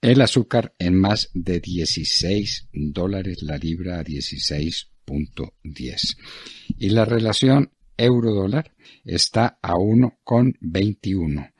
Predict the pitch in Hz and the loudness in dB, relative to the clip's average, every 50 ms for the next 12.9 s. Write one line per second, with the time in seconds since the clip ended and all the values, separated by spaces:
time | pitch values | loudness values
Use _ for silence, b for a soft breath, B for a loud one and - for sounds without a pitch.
0 | b b b b b 71 76 82 80 87 90 90 - - 101 90 90 85 87 90 | b b b b b -6 -4 -4 -2 -2 -2 -4 -2 -2 0 0 0 0 0 0
1 | 87 87 - 90 92 98 123 147 165 - - - - _ - 78 78 76 71 78 | -2 -2 0 -2 -2 2 2 2 2 2 0 -4 -6 _ -6 -4 -2 -2 -2 -2
2 | 71 82 82 - - - 78 - - 85 76 - 85 76 78 90 - _ - - | -2 -2 -4 -4 -2 -6 -6 -4 -6 -6 -4 -2 -2 -2 -2 -2 -4 _ -12 -8
3 | 78 78 71 69 69 69 - - 73 71 - - 64 62 - _ - - - _ | -8 -6 -4 -4 -4 -6 -6 -6 -8 -8 -8 -8 -10 -10 -12 _ -20 -20 -20 _
4 | _ _ - 92 92 90 107 107 107 107 107 92 - - 87 78 78 - - 90 | _ _ 2 2 6 8 8 8 8 8 6 4 4 4 4 4 4 4 2 0
5 | - - - 78 73 69 76 - 90 90 90 85 - - 73 - - 69 - - | 2 4 0 2 2 2 0 4 4 4 4 4 2 -2 -4 -2 -4 -6 -4 -2
6 | - 78 - - - 82 80 73 76 78 80 80 76 73 - b b b b b | -4 -4 -4 -2 -4 -2 -2 -2 -2 -2 -2 -2 -4 -6 -8 b b b b b
7 | b _ - 90 90 87 78 - - - 92 82 - - 98 107 123 127 - 120 | b _ -8 -6 -6 -6 -6 -10 -10 -10 -10 -10 -8 -8 -6 -4 -4 0 2 4
8 | 110 113 131 123 - 98 82 78 78 - - 71 69 65 - 80 76 78 78 - | 4 4 4 4 4 4 4 2 0 2 2 2 4 4 4 4 6 4 2 2
9 | - - 71 - 73 - - - - - - - - - - B B B B B | 0 -2 0 -2 -2 -2 -2 -6 -6 -6 -6 -8 -8 -10 -12 B B B B B
10 | B B B B B B B B B B B - 98 117 139 139 - - - 135 | B B B B B B B B B B B 6 10 12 12 12 10 10 8 6
11 | 120 - - 98 - 87 90 101 107 113 113 107 - - 101 92 98 92 - 92 | 8 8 4 4 6 6 8 10 12 12 10 10 8 4 0 2 2 2 4 6
12 | 101 87 71 - _ - - - 98 87 92 101 101 92 85 - - - | 6 4 4 2 _ -2 0 4 6 8 8 8 8 6 6 2 0 -2